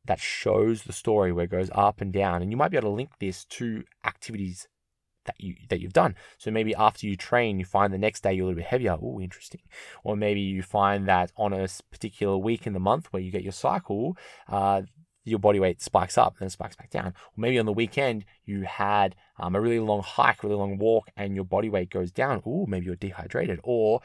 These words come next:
you went on a weekend bender, it was your best friend's insert age birthday,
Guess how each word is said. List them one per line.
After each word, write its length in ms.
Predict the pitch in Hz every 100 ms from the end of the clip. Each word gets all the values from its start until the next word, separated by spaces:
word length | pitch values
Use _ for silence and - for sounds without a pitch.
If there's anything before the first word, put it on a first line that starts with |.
| - - -
you 100 | 101
went 220 | 101 92
on 160 | 104 98
a 40 |
weekend 500 | 92 104 - 95 92
bender, 420 | 101 101 98 92 90
it 40 |
was 200 | 90 87
your 280 | 90 85 85 -
best 240 | 90 -
friend's 800 | - - 98 92 92 92 90 - _ _ _ _ _ _ -
insert 540 | 98 90 - 95 90 - _
age 340 | 98 90 87 -
birthday, 520 | 92 92 - 95